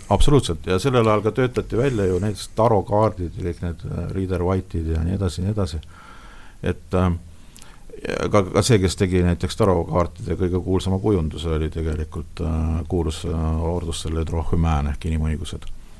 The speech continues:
Selles üheksateistkümnendal sajandil loodud siis ühisvabamüürlusesse nagu. Nii et, äh,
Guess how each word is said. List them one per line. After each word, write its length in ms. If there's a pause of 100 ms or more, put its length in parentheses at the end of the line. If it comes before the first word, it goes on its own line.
(340)
Selles 400
üheksateistkümnendal 540
sajandil 360
loodud 280
siis 180
ühisvabamüürlusesse 920
nagu. 200 (1200)
Nii 100
et, 200
äh, 160